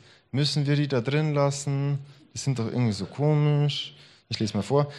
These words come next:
„Wenn aber jemand einem dieser Kleinen, die an mich glauben, Anlass zur Sünde gibt, für den wäre es besser, dass ein Mühlstein an seinen Hals gehängt und er in die Tiefe des Meeres versenkt würde. Wehe der Welt der Verführung wegen, denn es ist notwendig, dass Verführung kommen,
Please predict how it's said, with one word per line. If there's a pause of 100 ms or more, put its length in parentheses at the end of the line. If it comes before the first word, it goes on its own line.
(260)
„Wenn
aber
jemand
einem
dieser
Kleinen,
die
an
mich
glauben,
Anlass
zur
Sünde
gibt, (760)
für
den
wäre
es
besser, (480)
dass
ein
Mühlstein
an
seinen
Hals
gehängt
und
er
in
die
Tiefe
des
Meeres
versenkt
würde. (1040)
Wehe
der
Welt (160)
der
Verführung
wegen,
denn
es
ist
notwendig,
dass
Verführung
kommen,